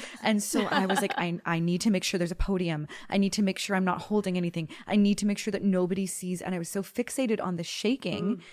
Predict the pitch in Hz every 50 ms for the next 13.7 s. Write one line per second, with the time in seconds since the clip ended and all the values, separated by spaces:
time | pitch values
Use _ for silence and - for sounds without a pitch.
0 | - - - - _ - 208 214 202 202 208 208 220 233 196 - 220 214 - 226
1 | 208 196 190 190 190 190 196 190 - _ _ - - 202 208 220 233 214 226 202
2 | 214 214 208 214 208 202 - - 156 170 - 180 165 160 175 185 277 359 339 -
3 | - - - 185 - 190 196 180 175 175 170 170 - - _ _ _ _ - -
4 | - - - - 202 190 240 240 233 233 226 220 - 226 220 226 214 220 214 -
5 | 196 208 180 208 233 208 214 214 214 214 202 214 220 208 202 220 208 - - -
6 | 254 302 - - 233 196 180 - - 185 165 156 _ _ _ - - 196 214 185
7 | 165 170 190 294 330 262 202 175 160 110 - - 170 - - 101 190 - 214 190
8 | 170 175 190 226 311 302 214 185 156 151 151 - - - 156 147 143 - - 156
9 | 151 165 170 - - 185 165 170 175 170 165 180 175 180 175 160 160 156 147 143
10 | 165 214 247 - - - - _ _ _ _ _ - 196 185 - 190 180 170 165
11 | 170 180 208 220 202 175 - - 175 151 - - 151 - - 220 240 226 180 175
12 | - - - 170 165 165 160 156 156 147 - - - - - - 220 214 - 202
13 | 190 180 190 220 240 214 165 147 135 - 151 - - -